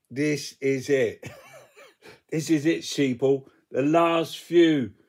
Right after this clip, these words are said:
Issue number fourteen of the U K's number one zine, We're Fucked. And it's a twenty twenty-four election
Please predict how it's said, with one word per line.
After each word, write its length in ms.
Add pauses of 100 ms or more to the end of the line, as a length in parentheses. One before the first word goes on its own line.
(520)
Issue 420
number 360
fourteen 680
of 140
the 100
U 280
K's 460
number 300
one 340
zine, 420
We're 320
Fucked. 560 (300)
And 140
it's 220
a 100
twenty 720
twenty-four 1200 (340)
election 1000